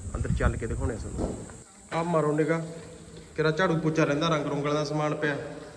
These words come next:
ਠੀਕ ਹੈ ਨਾ, ਪੇਂਟ ਪੂੰਟ ਦਾ ਸਾਰਾ। ਤੇ ਆ ਮਾਡੂਲਰ ਕਿਚਨ ਅੱਜ ਦੇ ਟਾਈਮ ਦੀ, ਜ਼ਮਾਨੇ ਦੀ। ਠੀਕ ਹੈ ਜੀ, ਇਹ ਬਣਾਤੀ।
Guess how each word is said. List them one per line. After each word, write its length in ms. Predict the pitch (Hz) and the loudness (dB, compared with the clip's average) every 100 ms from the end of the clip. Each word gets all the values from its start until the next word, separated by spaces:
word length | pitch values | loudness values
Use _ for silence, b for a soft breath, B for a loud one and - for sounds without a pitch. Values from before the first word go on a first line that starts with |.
| - - - | -16 -16 -12
ਠੀਕ 140 | 143 | -4
ਹੈ 40 | 160 | -2
ਨਾ, 100 | 170 170 - - - - - | -2 -4 -6 -8 -10 -12 -8
ਪੇਂਟ 180 | 135 131 | -8 -6
ਪੂੰਟ 260 | 139 135 | -4 -4
ਦਾ 220 | 135 131 | -4 -4
ਸਾਰਾ। 320 | 131 135 147 139 - - - - - - - - | -6 -6 -6 -8 -14 -16 -18 -18 -18 -16 -12 -8
ਤੇ 380 | 127 123 117 120 | -4 -2 -4 -4
ਆ 180 | - 143 | -2 -2
ਮਾਡੂਲਰ 480 | 139 135 135 135 143 | 2 2 4 4 2
ਕਿਚਨ 380 | - 139 156 139 - - - 135 | 0 2 2 2 -2 -6 -2 -2
ਅੱਜ 100 | 131 | 0
ਦੇ 120 | 139 | 0
ਟਾਈਮ 360 | 139 135 131 | 2 4 4
ਦੀ, 180 | 131 131 - - - 135 | 2 0 -2 -8 -8 -4
ਜ਼ਮਾਨੇ 360 | 131 127 127 | -2 0 0
ਦੀ। 140 | 123 131 - - - - - - | -2 -6 -8 -12 -14 -16 -12 -10
ਠੀਕ 180 | 135 | 0
ਹੈ 60 | 156 | 2
ਜੀ, 180 | 151 156 - - - - - - - - - | 2 -2 -6 -12 -12 -12 -14 -16 -16 -12 -2
ਇਹ 80 | 139 | 2
ਬਣਾਤੀ। 460 | 143 139 135 127 | 4 4 4 0